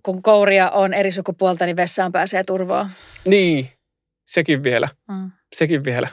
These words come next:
Speaker 2: Mutta tota, tossa niinku fyysisestä, niinku se, se, se fyysisestä häirinnästä, niin se on niinku helpompi ehkä niinku jollain tavalla hahmottaa. Mut sit tää niinku henkinen puoli tai verbaalinen puoli, tää on ehkä semmonen, missä, missä tota,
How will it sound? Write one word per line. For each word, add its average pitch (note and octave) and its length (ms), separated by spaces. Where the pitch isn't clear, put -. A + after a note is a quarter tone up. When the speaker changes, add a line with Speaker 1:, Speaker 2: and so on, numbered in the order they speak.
Speaker 2:
Mutta E3+ 300
tota, D#3+ 460
tossa F3 160
niinku G#3 140
fyysisestä, B3+ 640
niinku D#3 140
se, - 120
se, D#3+ 160
se - 140
fyysisestä G#3+ 480
häirinnästä, D#3 520
niin C3+ 100
se F3 80
on E3 60
niinku E3+ 120
helpompi E3+ 420
ehkä B2+ 220
niinku B2 160
jollain C3+ 280
tavalla A#2 200
hahmottaa. C#3 640
Mut D3+ 140
sit C4+ 180
tää A#3+ 140
niinku F#3+ 220
henkinen G#3+ 520
puoli C3 280
tai C3+ 240
verbaalinen B2+ 840
puoli, - 440
tää A#3+ 200
on F#3+ 80
ehkä D3+ 200
semmonen, E3 400
missä, C3 520
missä C#3+ 520
tota, C3 560